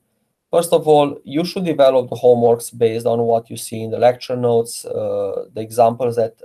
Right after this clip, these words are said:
are given, the tutorials that are given. Uh, you shouldn't start Googling, uh, uh, the assignment after an assignment is posted,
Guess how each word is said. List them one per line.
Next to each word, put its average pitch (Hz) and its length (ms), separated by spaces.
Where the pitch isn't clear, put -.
are 110 280
given, 113 480
the 113 140
tutorials 131 520
that 120 180
are 113 300
given. 117 460
Uh, 123 260
you 123 200
shouldn't 135 500
start 117 460
Googling, 117 760
uh, 101 440
uh, - 360
the 117 160
assignment 117 640
after 107 360
an 107 80
assignment 110 580
is 101 100
posted, - 480